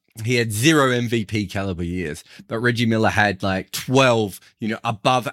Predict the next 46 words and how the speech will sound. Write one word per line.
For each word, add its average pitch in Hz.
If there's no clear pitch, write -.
average, 101
a-, 123
all-time 131
great 107
level 98
years, 98
just 139
below 107
that 98
M 95
V 92
P 101
level. 90
And 139
then 160
you 196
start 131
to 123
get 117
a -
better 117
idea 107
of, 95
okay, 127
well, 104
another 170
player 156
had 151
an 135
M 143
V 123
P 147
year 117
or 110
two 233
M 160
V 113
P 101
years, 95
but 120
wasn't 147
as 110
good 107
for 101
as 90
long. 87